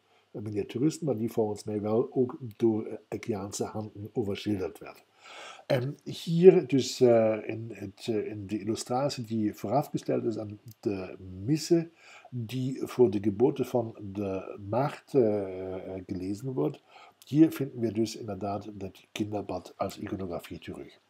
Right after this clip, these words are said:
Wat doet, eh, Jan van Eyck? Jan van Eyck gaat de hele scenerie gewoon heel anders opvatten.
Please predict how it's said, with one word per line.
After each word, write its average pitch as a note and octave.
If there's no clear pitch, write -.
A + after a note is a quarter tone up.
Wat A#2+
doet, A2
eh, A2+
Jan G#2
van -
Eyck? C#3+
Jan B2+
van C3+
Eyck G#2
gaat -
de G#2+
hele D3+
scenerie G#2+
gewoon G#2
heel G2+
anders G2+
opvatten. -